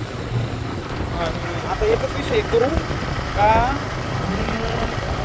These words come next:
अंबानीला जाऊ, तिथलं वावर मोजू, तिथलं वावर मोजून झालं तर परत आपल्याला जायचं आहे राशा डोंगरापाशी, तिथं वावर आहे, ते एक मोजायचं आहे. लय कुठं एक काम नाही आज दिवसभर, नुसतं वावर मोज, म्हणजे मंगळवार म्हटलं का नुसतं वावरच मोजायचं राहत्या.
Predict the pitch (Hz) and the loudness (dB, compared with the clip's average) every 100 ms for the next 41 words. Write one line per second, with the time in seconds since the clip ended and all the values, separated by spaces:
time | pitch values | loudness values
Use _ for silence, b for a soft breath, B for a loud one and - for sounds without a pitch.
0 | - - - - - - 220 240 262 262 | -2 -2 -2 0 -2 2 2 4 4 6
1 | 262 277 320 - - 233 247 214 226 226 | 6 4 2 -10 -8 -4 2 4 4 2
2 | 233 247 277 - - - - - 247 254 | 0 0 0 -4 -12 -12 -12 -6 -2 4
3 | 262 262 254 247 254 247 226 214 - 277 | 4 6 4 2 2 0 0 -2 2 2
4 | 277 269 269 240 220 214 226 226 254 285 | 4 0 0 0 0 0 2 2 0 -2
5 | - - - - 175 226 247 240 226 220 | -8 -10 -10 0 4 4 4 2 2 2
6 | 214 226 240 240 240 233 233 226 233 233 | 0 0 0 4 6 6 4 4 4 2
7 | 240 - - - 226 220 226 226 220 214 | 2 -2 -8 0 0 0 -2 0 0 2
8 | 233 226 262 - - - - - 262 277 | 0 0 -4 -6 -6 -6 -8 -2 2 2
9 | 285 285 277 269 269 269 254 196 190 220 | 0 -4 -2 -2 0 0 0 0 2 4
10 | 240 220 226 247 226 220 226 220 214 220 | 4 2 0 2 4 6 4 2 0 0
11 | 220 196 247 254 262 233 196 240 240 233 | 0 2 4 6 6 2 0 0 0 -2
12 | 233 214 185 220 208 208 214 208 214 208 | 0 2 4 2 0 -2 -2 0 0 2